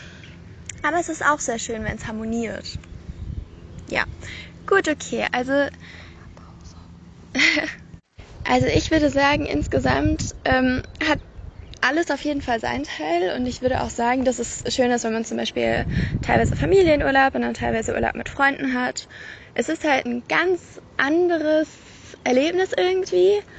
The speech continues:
aber es ist halt beides super, super schön. Wo wir halt sagen müssen, dass wir auch echt Glück mit unserer Familie haben, weswegen es so schön ist und man natürlich auch die passenden Freunde dafür haben muss, um in den Urlaub zu fahren. Also wenn man sich schon,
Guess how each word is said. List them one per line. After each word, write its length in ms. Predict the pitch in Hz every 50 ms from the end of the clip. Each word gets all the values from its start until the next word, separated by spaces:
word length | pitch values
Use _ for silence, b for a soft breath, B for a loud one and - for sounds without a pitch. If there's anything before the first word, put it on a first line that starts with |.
| B B B B B B B B -
aber 160 | - 277 262
es 80 | 285 -
ist 120 | 294 277 269
halt 140 | 254 240 -
beides 300 | 254 240 247 269 262 -
super, 200 | 285 - 262 240
super 240 | 226 233 220 - 220
schön. 480 | - - - 226 220 233 262 285 320 349 - B B B B B B B B B B B B -
Wo 140 | 269 277 269
wir 120 | 285 277
halt 120 | 269 254 247
sagen 220 | 247 247 254 262
müssen, 200 | 269 254 - 247
dass 120 | 247 233 -
wir 140 | 247 247
auch 80 | 240 -
echt 240 | - 254 233 - -
Glück 200 | 262 294 320 -
mit 140 | 294 277 -
unserer 300 | 262 240 233 233 226 226
Familie 500 | - 247 262 320 359 339 320 302 277 277
haben, 260 | 269 254 254 262 262
weswegen 320 | 254 247 - 254 254 254
es 120 | 254 247 -
so 60 | 247
schön 300 | - - 262 254 254 254
ist 220 | 254 254 254 247
und 80 | - 240
man 100 | 240 240
natürlich 380 | 240 226 - - 269 262 -
auch 80 | - -
die 100 | - 254
passenden 380 | - - 311 311 - 294 285 294
Freunde 300 | - 359 339 349 370 311
dafür 300 | 311 320 - 294 285 277
haben 200 | 262 262 262 262
muss, 160 | 269 277 -
um 80 | 262
in 80 | 254 247
den 160 | 247 254 247
Urlaub 300 | - 285 269 247 240 -
zu 100 | - 247
fahren. 380 | 240 - 233 226 233 247 254 - -
Also 180 | 240 233 226
wenn 80 | 233 240
man 120 | 240 233
sich 160 | 226 240 233
schon, 220 | - 247 233 240